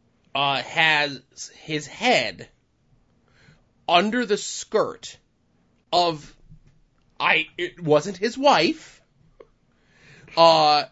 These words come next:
under the skirt of a woman who is bent over in front of him.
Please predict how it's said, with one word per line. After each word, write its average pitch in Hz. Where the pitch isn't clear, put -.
under 175
the 202
skirt 175
of 160
a 160
woman 180
who 185
is 165
bent 170
over 185
in 190
front 269
of 143
him. 120